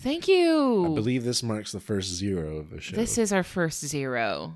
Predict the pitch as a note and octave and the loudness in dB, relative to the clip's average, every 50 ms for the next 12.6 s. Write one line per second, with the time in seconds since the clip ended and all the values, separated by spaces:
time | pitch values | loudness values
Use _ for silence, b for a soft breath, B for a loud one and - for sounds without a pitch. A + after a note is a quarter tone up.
0 | F3+ _ - F2+ F2 F2 F2+ F2 F2 F2 E2 - - - - - G2 E2+ - - | -14 _ -12 -8 -6 -6 -4 -4 -4 -6 -8 -8 -12 -14 -10 -10 -10 -10 -10 -14
1 | - - - G#2 F#2 F#2 - - A2 G#2 - A#2+ G#2 G#2 A#2+ B2 C3+ C#3+ C3+ G#2+ | -18 -12 -8 -6 -6 -4 0 0 0 0 0 0 0 2 2 4 4 4 2 2
2 | G#2 G2+ G2 F#2+ G#2 G#2 G#2 G2+ G#2 G#2 - - A2 G2+ F#2+ - A#2+ G#2+ - - | 2 0 2 4 4 4 4 2 0 -2 -2 0 0 0 0 0 -2 -2 0 2
3 | B2+ A2+ G#2+ G2+ G2+ G2 G2+ G#2+ A2 A2 A#2 A#2+ A#2 A#2+ B2+ B2+ B2 - C#3+ C3+ | 2 4 4 4 2 2 2 0 0 0 -2 -2 -2 0 -2 -2 0 0 0 0
4 | C3+ B2 G2+ F2 E2+ G2 G2+ G2+ A#2 A#2 B2 A#2+ A#2+ B2+ B2 A2 F#2 E2+ E2 E2+ | 0 0 0 -2 -2 -2 -2 -2 0 0 0 0 0 0 0 0 -2 -2 -4 -6
5 | E2+ F2 - _ B B B B B B B B B B B B - C4+ C#4+ C#4 | -6 -8 -10 _ B B B B B B B B B B B B -6 -6 -4 -4
6 | - E4+ F#4+ F#4 F4 - B3 G3+ G3+ G#3 F#3+ F#3+ F#3 F#3 - - _ _ _ _ | -2 -4 -4 -4 -4 -6 -4 0 2 4 6 6 6 4 2 0 _ _ _ _
7 | _ _ - - G3 G3 - - A#3+ B3+ B3 C4 D4 C#4 - - - G#3+ G3 F3+ | _ _ -2 0 0 0 2 2 2 2 2 0 -2 -4 -2 -2 0 2 2 2
8 | E3+ E3 E3 - - - - C#3+ D#3 E3 D#3 D#3 D3 C#3 C3+ - - - F#3 E3+ | 0 0 -2 -6 -8 -10 -6 -4 -2 0 2 2 0 0 -2 -4 -2 -2 -2 -2
9 | C3+ A#2+ A#2 C3+ D3+ - _ _ _ _ _ _ _ _ _ _ _ _ D#3 D#3 | -2 -4 -6 -8 -8 -12 _ _ _ _ _ _ _ _ _ _ _ _ -6 -6
10 | D3 - C#3 A#2 - - - B2 A#2+ A#2+ A#2+ A#2+ A#2 A#2 F#2 - - D#2 G2 F2+ | -4 -2 -4 -4 -4 -4 -4 -4 -2 -2 0 0 0 -2 -2 -4 -2 -2 0 0
11 | D2+ E3 - _ _ _ - D#3 - - - - F3 D3 B2+ - - - D#3 D3+ | -2 -4 -6 _ _ _ -2 -2 0 -2 0 2 2 2 2 0 -2 -4 -2 0
12 | D#3 D3 C#3 C3+ B2+ A2+ - - - - - | 0 0 0 -2 -4 -6 -8 -10 -10 -12 -12